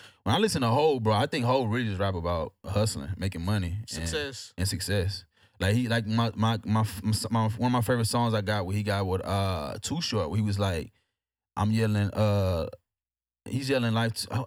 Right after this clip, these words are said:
Speaker 1: I'm yelling lifetime. He's yelling life too smart, life too short.
Speaker 2: Life too short.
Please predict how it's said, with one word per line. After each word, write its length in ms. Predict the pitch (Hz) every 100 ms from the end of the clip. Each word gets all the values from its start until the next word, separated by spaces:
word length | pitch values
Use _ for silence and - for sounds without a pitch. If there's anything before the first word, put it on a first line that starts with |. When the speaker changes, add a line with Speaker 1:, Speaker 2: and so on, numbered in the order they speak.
| -
Speaker 1:
I'm 100 | 131
yelling 260 | 131 117
lifetime. 640 | 113 120 117 - 120 113 110
He's 140 | 113
yelling 240 | 117 107 104
life 240 | 110 107
too 200 | - 104
smart, 340 | - 123 139 - -
life 260 | 104 117
too 160 | - 101
short. 340 | 98 139 147
Speaker 2:
Life 160 | 120 -
too 160 | - 147
short. 360 | - 147 135